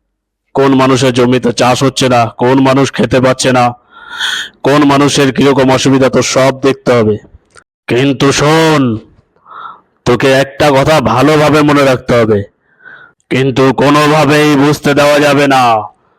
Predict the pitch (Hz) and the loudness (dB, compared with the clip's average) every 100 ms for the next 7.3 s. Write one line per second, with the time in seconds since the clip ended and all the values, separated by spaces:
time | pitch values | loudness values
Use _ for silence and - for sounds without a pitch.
0 | _ _ - 120 127 131 131 135 156 147 | _ _ -4 0 2 2 0 2 2 0
1 | 139 135 127 127 113 110 - - _ - | 0 -2 -2 -2 -2 -4 -8 -12 _ -20
2 | - - 120 127 135 135 131 151 160 151 | -20 -6 -2 2 2 2 2 2 2 2
3 | 147 156 151 143 156 151 156 131 123 107 | 2 2 2 2 0 0 2 2 2 0
4 | _ _ _ - - 113 131 147 151 156 | _ _ _ -18 -4 -2 0 2 2 2
5 | 147 147 151 143 147 143 131 147 165 175 | 2 2 0 2 0 0 0 0 2 0
6 | 156 175 170 165 147 156 147 143 131 127 | 0 0 0 0 0 0 0 0 0 0
7 | 117 113 | 0 -2